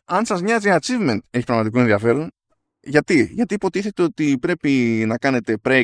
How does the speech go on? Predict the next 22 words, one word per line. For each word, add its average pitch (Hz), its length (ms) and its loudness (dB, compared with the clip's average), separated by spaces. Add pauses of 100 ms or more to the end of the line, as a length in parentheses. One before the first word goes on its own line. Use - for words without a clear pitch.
ξεπray, 117 320 -2
ξε-, - 240 -2 (100)
pray, 120 160 2
ξεπray, 107 380 0
τέλος 92 240 -6
πάντων, 98 400 -6
για 110 220 -2
να 110 180 -2
ανοίξετε 110 640 -2 (340)
την 117 320 0 (200)
σωστή 120 300 -2
διαδρομή 113 440 0
για 107 160 0
να 98 120 -2
φτάσετε 107 440 0
από 95 80 -8
το - 60 -12
σημείο 101 220 0
Α 101 60 4
στο 98 100 -8
σημείο 98 260 -2
Β. 90 60 -6